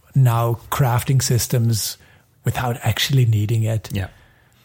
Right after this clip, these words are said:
Speaker 2: If it's just
Speaker 1: Yeah.
Speaker 2: something you put on top to, yeah,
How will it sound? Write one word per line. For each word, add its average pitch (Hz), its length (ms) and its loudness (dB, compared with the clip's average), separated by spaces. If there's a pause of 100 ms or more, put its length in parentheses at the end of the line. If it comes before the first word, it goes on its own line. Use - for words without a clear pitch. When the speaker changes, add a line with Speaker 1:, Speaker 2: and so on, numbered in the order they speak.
(500)
Speaker 2:
If 143 140 0
it's 143 160 0
just - 240 2
Speaker 1:
Yeah. 110 60 2
Speaker 2:
something 120 460 0
you 107 100 2
put 104 240 -4
on 95 220 0
top 90 520 -2
to, 92 760 0
yeah, 92 260 0